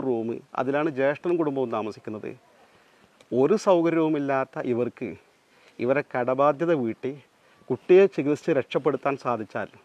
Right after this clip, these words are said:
ഒപ്പം ഒരു വീടിന് സൗകര്യം കൂടി കിട്ടിയാൽ, നമ്മൾ ചെയ്യുന്ന ഏറ്റവും വലിയ സൽക്രമമായിരിക്കും. അള്ളാഹു അദ്ദേഹത്തെയും കുടുംബത്തെയും രക്ഷപ്പെടുത്തട്ടെ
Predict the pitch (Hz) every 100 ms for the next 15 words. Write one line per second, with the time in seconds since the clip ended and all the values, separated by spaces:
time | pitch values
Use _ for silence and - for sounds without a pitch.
0 | _ _ _ _ - - 117 123 - 185
1 | 175 165 139 156 180 196 143 127 139 156
2 | 156 165 123 - 113 101 - _ _ _
3 | _ _ _ - 117 143 - 135 135 135
4 | 123 - - 175 156 147 120 113 139 139
5 | 127 117 104 110 117 - _ _ _ _
6 | - 123 139 165 170 135 139 135 143 135
7 | 123 117 131 135 120 117 - 147 127 110
8 | 127